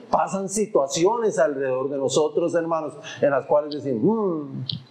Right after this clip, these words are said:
qué pereza, ¿verdad?". Pues vea lo que pasa con Pablo y con Sa-, eh, con Pablo y con Bernabé. Ellos vienen y empiezan un plan de Dios, empiezan el propósito de Dios. En Hechos capítulo trece, versículo cuarenta y seis, pasa algo muy interesante, hermanos.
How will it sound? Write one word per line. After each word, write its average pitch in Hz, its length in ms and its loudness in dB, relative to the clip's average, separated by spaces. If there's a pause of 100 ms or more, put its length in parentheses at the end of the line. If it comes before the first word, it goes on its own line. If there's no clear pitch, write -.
(720)
qué 120 80 0
pereza, 113 540 0
¿verdad?". 95 260 0 (1080)
Pues 226 300 0
vea 262 180 2
lo 262 140 -2
que 262 160 -4
pasa 214 320 4
con 233 160 -2
Pablo 240 500 2
y 139 80 -2
con 123 220 2
Sa-, 151 320 4
eh, 139 200 0
con 143 180 0
Pablo 175 360 2
y 196 60 0
con 214 180 -4
Bernabé. 226 460 0 (260)
Ellos 160 380 2
vienen 226 480 4
y 165 60 2
empiezan 180 580 -4
un 190 120 -6
plan 202 380 0
de 160 140 6
Dios, 151 340 -2
empiezan 180 500 2
el 220 120 -2
propósito 214 680 0
de 220 100 -2
Dios. 240 240 0 (280)
En 247 260 4
Hechos 262 300 0
capítulo 233 560 0
trece, 214 340 0
versículo 202 540 0
cuarenta 208 380 -2
y 196 40 -2
seis, 190 340 -2
pasa 185 340 0
algo 180 180 -6
muy 180 200 -4
interesante, 196 720 0
hermanos. 113 460 -4